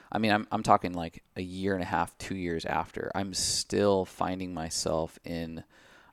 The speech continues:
um, circumstances that would trigger the thought of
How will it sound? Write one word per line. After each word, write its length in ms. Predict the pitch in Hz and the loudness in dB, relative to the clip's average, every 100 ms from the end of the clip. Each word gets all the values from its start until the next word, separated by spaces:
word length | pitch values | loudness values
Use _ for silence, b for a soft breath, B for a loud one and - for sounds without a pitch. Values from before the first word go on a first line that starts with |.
| - | -2
um, 420 | 82 82 71 92 - - | 0 0 -4 -12 -16 -4
circumstances 880 | - 117 110 107 - 65 76 98 120 | 2 4 4 -2 -2 -4 -2 -4 2
that 180 | 90 85 | 2 2
would 120 | 92 | -4
trigger 440 | - 104 95 95 | 0 0 4 2
the 160 | 87 87 | 2 -4
thought 480 | - - 82 90 - | -6 2 6 6 4
of 160 | 92 | -2